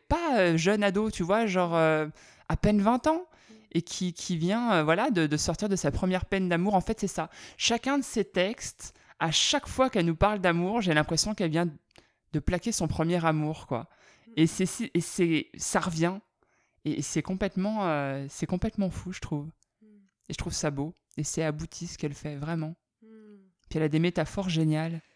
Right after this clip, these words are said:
Speaker 2: Oui, une très belle poésie. Puis,
Speaker 1: Ouais.
Speaker 2: euh, moi, je, c'est ça, on dirait que j'a-, j'analyse pas, euh,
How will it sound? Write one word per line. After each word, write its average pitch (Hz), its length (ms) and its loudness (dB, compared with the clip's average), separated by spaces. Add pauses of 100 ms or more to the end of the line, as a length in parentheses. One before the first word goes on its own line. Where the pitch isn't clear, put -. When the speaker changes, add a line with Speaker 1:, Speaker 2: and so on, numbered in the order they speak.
(300)
Speaker 2:
Oui, 247 540 2
une 226 280 0
très - 240 -6
belle 226 220 -4
poésie. 214 680 -4
Puis, 165 120 0
Speaker 1:
Ouais. 208 220 0
Speaker 2:
euh, 202 460 -4 (920)
moi, 247 240 0
je, 226 320 -4
c'est 214 160 -6
ça, 240 260 -2
on 226 120 0
dirait 226 180 -2
que 240 80 -6
j'a-, 214 340 0
j'analyse 208 600 -2
pas, 240 440 -2
euh, 196 300 -2